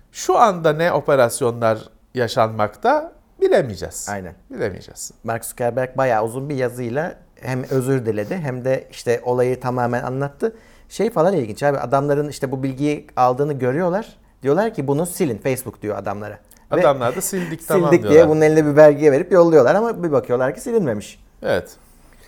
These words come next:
Speaker 2: Ee, onun dışında ke-, şey de var, şimdi davalar açılıyor dedin. Bir defa bu Cambridge firmasının C E O'su istifa etti.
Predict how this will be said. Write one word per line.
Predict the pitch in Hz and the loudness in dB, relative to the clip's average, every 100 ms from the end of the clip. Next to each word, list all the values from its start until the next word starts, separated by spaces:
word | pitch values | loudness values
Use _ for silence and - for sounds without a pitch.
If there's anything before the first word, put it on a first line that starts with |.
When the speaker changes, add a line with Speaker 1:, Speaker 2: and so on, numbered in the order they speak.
| _ _ | _ _
Speaker 2:
Ee, | 117 120 120 120 120 | -4 0 0 0 -2
onun | 135 143 165 | -2 0 -2
dışında | 160 175 165 165 - - _ _ _ _ _ - _ | -4 -2 0 0 -2 -16 _ _ _ _ _ -20 _
ke-, | - 131 - | -4 -4 -6
şey | - 131 147 | -6 -2 0
de | 135 | 0
var, | 117 | -2
şimdi | 120 123 | -6 -4
davalar | 131 135 143 147 147 | 0 2 4 6 4
açılıyor | 139 123 113 | 2 0 0
dedin. | 110 175 - - | 0 -10 -14 -2
Bir | 123 | 0
defa | 135 156 - 131 | 4 4 2 -2
bu | 131 | -6
Cambridge | 139 139 135 | -4 -4 -6
firmasının | 139 139 123 - | -4 -4 -4 -10
C | - | -4
E | 139 | -4
O'su | 131 | -4
istifa | 120 - 127 | -10 -6 -2
etti. | 107 - 113 | -2 -2 -12